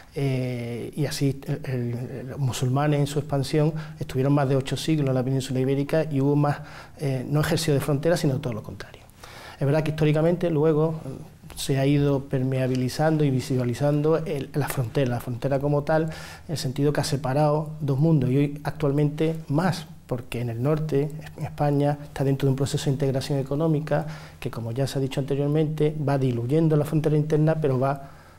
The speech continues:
haciendo una frontera externa cada vez más, eh, fronteriza, en el sentido de límite, de separación. Eh, y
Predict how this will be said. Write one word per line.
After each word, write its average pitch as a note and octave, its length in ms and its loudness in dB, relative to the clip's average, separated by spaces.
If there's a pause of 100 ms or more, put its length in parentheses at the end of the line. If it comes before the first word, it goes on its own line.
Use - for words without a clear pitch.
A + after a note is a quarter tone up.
(440)
haciendo D3 800 0
una D3+ 200 2
frontera C#3 420 0
externa C#3 440 2
cada C3+ 200 0
vez C3+ 180 2
más, C3+ 420 0 (420)
eh, B2+ 360 -4
fronteriza, C3+ 800 2
en B2+ 80 -2
el B2 60 -4
sentido C#3 480 2
de C3 240 0
límite, C#3 640 2
de A#2 60 -2
separación. A#2+ 560 -4 (680)
Eh, C3 760 -4 (540)
y F3 220 -2